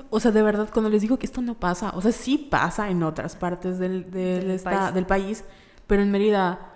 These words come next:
Speaker 1: eh, no es que no haya pasado antes, no es que no existiera la represión, es que nunca había sido tan público y nunca había
Speaker 2: Ujú.
Speaker 1: sido así como,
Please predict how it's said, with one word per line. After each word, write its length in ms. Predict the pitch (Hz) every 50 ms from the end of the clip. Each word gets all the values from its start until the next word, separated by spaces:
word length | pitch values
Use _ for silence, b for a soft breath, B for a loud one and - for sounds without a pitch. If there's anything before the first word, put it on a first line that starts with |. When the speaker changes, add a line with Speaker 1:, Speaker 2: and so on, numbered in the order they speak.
| B B B B B _
Speaker 1:
eh, 200 | - 175 175 175
no 160 | 175 185 190 208
es 100 | 208 -
que 100 | - 220
no 140 | 202 190 185
haya 220 | 185 190 175 175
pasado 360 | - 165 - 165 156 151 160
antes, 420 | 160 180 226 262 - 330 320 - -
no 120 | 214 190 185
es 80 | 190
que 80 | - 180
no 80 | 180
existiera 340 | 175 170 180 175 - 165 165
la 100 | 165 160
represión, 500 | 156 160 156 - - 151 - 170 208 226 - -
es 100 | 190 -
que 140 | - 185 185
nunca 380 | 185 180 180 185 185 180 185
había 140 | 180 175 175
sido 200 | - 175 170 165
tan 240 | - 160 170 170 165
público 520 | - 180 196 233 262 285 277 - 156 - -
y 60 | 185
nunca 240 | 190 180 185 185 185
había 120 | 185 180
Speaker 2:
Ujú. 100 | 175 175
Speaker 1:
sido 180 | 170 170 160 175
así 200 | 170 175 - 170
como, 540 | 170 - 170 165 165 156 147 135 - 160